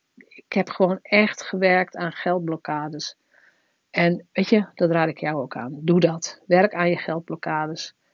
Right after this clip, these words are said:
Dan is het ook, neem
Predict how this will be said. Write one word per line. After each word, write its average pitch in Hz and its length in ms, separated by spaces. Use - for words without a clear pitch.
Dan 269 240
is 294 120
het 254 180
ook, 185 420
neem 247 680